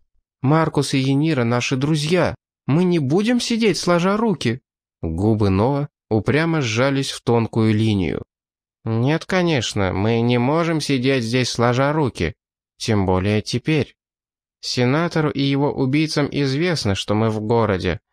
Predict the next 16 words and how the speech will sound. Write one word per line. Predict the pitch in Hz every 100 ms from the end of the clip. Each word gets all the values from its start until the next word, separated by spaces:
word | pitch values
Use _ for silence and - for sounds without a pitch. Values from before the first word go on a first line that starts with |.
| -
раз | 110 110 117
они | 113 143
послали | 135 110 - 107 123 120
вас | 117 110 -
на | 127
поиски. | 135 165 101 - - 82 - _ _ -
Лондон — | 143 160 185 180 170 156 135
только | - 170 156 160
временная | 143 160 170 156 147 139
передышка, | 127 127 123 117 131 120 - 98 - _ -
это | 156 180 170
было | 127 135 143
ясно | 127 113 131 131 117
с | 107
самого | - 107 110 104 98
начала. | 95 - 113 110 104